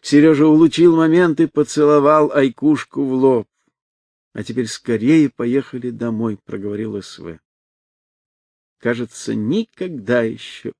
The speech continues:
Айк не был таким счастливым. Он гордо шёл по коридору ветеринарной лечебницы, всем своим видом говоря: «Смотрите, за мной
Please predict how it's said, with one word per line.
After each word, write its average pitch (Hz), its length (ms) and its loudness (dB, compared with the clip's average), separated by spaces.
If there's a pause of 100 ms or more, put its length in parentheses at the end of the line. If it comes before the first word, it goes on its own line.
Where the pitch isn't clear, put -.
Айк 127 380 -4
не 110 200 -8
был 98 200 -14
таким 101 400 -12
счастливым. - 760 -16 (760)
Он 123 240 0
гордо 131 400 2
шёл 127 420 -2
по 120 100 -2
коридору 120 680 0
ветеринарной 113 760 -2
лечебницы, 113 760 -6
всем 156 460 -2
своим 135 420 -2
видом 120 380 -2
говоря: 117 320 -2
«Смотрите, 147 960 -4 (720)
за 135 200 0
мной 165 360 2